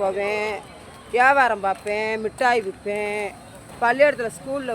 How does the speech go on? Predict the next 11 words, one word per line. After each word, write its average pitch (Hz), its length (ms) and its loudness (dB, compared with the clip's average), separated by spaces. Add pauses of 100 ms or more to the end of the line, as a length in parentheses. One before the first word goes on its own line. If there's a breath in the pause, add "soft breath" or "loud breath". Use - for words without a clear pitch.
விற்பேன், 208 640 -6
நோட்டு 247 380 -4
பெரியாஸ்பத்திரியில் 208 640 -6
விற்பேன். 190 360 -8
நிறையா, 226 600 -4 (640)
அஹ், 233 240 4
கெடுதல்காரங்க, 269 600 2 (100)
இம்சக்காரங்க, 226 580 -4 (200)
கலான்னு 247 360 -4
பேர் 185 240 -8
வந்தா 185 220 -6